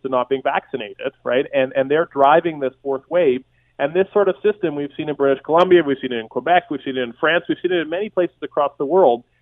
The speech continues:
that when you implement a system like this, it will, you know, nudge people to go get vaccinated. And I expect we're gonna see an uptick in bookings in the next couple days.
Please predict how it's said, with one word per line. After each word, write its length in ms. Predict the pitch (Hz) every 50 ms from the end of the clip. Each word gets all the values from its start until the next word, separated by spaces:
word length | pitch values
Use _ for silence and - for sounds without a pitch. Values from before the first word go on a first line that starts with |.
| _ _
that 140 | - 160 156
when 140 | 160 151 147
you 120 | 151 151 - 170
implement 480 | 185 202 190 - 190 170 170 156 -
a 60 | 156 147 - 254
system 240 | 254 - - 170 147
like 220 | 139 131 - -
this, 180 | 139 131 131 131 131 -
it 180 | - 151 151 135
will, 380 | 147 156 160 156 156 156 151 -
you 80 | 147
know, 100 | 151 156
nudge 320 | 147 131 143 151 175 175 170 -
people 260 | - 143 131 131 143
to 100 | - 135
go 160 | 135 139 135 131
get 120 | 135 -
vaccinated. 600 | - 127 135 151 - _ 131 117 107 107 110 110
And 140 | 117 117 123
I 100 | 127 135
expect 420 | 151 - - _ - 147 135 - -
we're 100 | 139 135
gonna 180 | 135 131 127 -
see 80 | 135 131
an 100 | 123 127
uptick 420 | 120 120 - _ - 139 123 -
in 80 | 127 113
bookings 420 | - 147 147 - - 117 113 110
in 60 | - 120
the 80 | 117
next 240 | 113 120 - - _
couple 220 | - 113 - 110
days. 280 | - 110 113 107 92